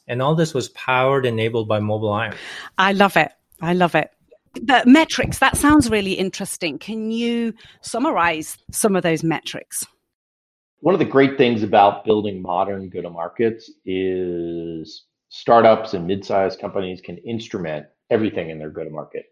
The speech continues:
Speaker 3: playbook and on their go-to-market. And the opportunity to measure and improve and drive that with metrics is obvious. But the question was, like, how do you think about metrics? How do you structure the metrics? What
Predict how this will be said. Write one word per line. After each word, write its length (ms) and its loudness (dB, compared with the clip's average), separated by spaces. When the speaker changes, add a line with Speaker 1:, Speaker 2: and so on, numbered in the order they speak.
Speaker 3:
playbook 460 0
and 240 -8
on 120 -20
their 120 -14
go-to-market. 580 -12
And 500 4
the 160 4
opportunity 720 2
to 160 -4
measure 560 2
and 80 -4
improve 720 4
and 120 -10
drive 440 4
that 200 2
with 160 -10
metrics 560 -2
is 120 4
obvious. 540 4
But 140 -14
the 60 -8
question 420 -4
was, 240 -2
like, 180 -8
how 120 -2
do 60 -2
you 120 0
think 340 -12
about 200 -10
metrics? 540 -20
How 80 -4
do 60 -4
you 100 -4
structure 520 -8
the 80 -16
metrics? 440 -20
What 140 -18